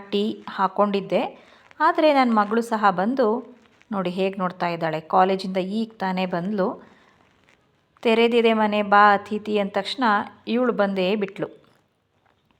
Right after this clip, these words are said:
So ಅವಳಂತೂ ಓಡಾಡಿ ಓಡಾಡಿ ಬಸ್ನಲ್ಲಿ ಒಂದು ಗಂಟೆ ಜರ್ನಿ,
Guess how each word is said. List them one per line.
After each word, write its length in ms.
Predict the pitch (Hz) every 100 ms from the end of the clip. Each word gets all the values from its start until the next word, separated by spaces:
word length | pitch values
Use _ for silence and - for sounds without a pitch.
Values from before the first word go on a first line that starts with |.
| _ _ _ _ - _ _ _
So 160 | - 240 220 220
ಅವಳಂತೂ 540 | 208 226 226 226 226 202 254 - - -
ಓಡಾಡಿ 400 | 214 214 208 214
ಓಡಾಡಿ 360 | 196 196 190 190
ಬಸ್ನಲ್ಲಿ 640 | 190 185 - 214 202 190
ಒಂದು 260 | 185 190 202
ಗಂಟೆ 260 | 196 185 202
ಜರ್ನಿ, 440 | 190 180 180 175